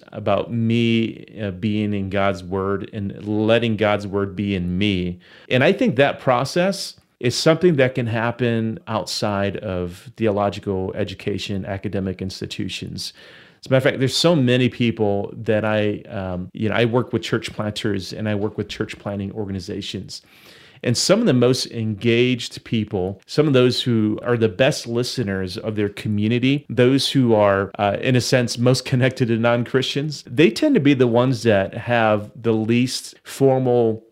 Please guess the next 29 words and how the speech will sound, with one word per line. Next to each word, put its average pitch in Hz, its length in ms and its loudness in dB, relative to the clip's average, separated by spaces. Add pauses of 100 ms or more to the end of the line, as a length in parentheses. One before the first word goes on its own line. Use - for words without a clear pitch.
(120)
you 117 120 -4
know, 101 100 0
theological 107 640 0
training. 107 600 -6 (220)
And 107 580 0 (100)
part 196 200 4
of 226 60 4
that 127 160 6
is 113 140 -2
because 117 460 2
there's 123 220 4
an 110 220 0
earthiness 113 640 0
to - 160 -2
them. 90 340 -2
Uh, 98 260 -2
they 120 180 2
haven't 127 420 2
become 117 300 0
so 110 240 2
polished 101 760 -2 (100)
that 98 500 0
non-Christians 110 680 -2
can't - 320 -8
relate 101 380 -4
to - 140 -8
them. 95 240 -6 (180)
And 117 220 0
so 113 440 4